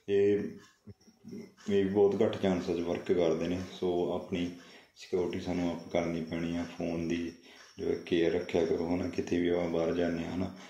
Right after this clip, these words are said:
ਅਹ, unknown location 'ਤੇ ਹੋ ਸਕੇ ਤਾਂ phone, ਬਾਰ-ਬਾਰ ਆਪਾਂ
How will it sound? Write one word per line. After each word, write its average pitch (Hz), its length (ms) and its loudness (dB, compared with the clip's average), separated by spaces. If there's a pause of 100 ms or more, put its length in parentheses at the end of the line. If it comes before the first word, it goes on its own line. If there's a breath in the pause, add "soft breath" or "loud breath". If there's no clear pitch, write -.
(400 loud breath)
ਅਹ, 92 440 2
unknown 87 360 2
location 87 400 0
'ਤੇ 85 340 0
ਹੋ 82 140 0
ਸਕੇ 82 260 2
ਤਾਂ 82 180 -2
phone, 87 340 0
ਬਾਰ-ਬਾਰ 87 420 4
ਆਪਾਂ 92 400 2